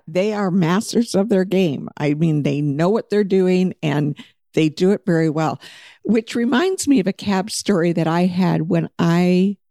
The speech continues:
landed in Chicago at O'Hare Airport. And I don't know if you've ever driven from Sh-, O'Hare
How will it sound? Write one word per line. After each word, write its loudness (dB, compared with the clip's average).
landed 0
in 0
Chicago -4
at -6
O'Hare 0
Airport. -4
And -2
I -2
don't -2
know 2
if 0
you've 2
ever 0
driven -2
from -4
Sh-, -10
O'Hare 0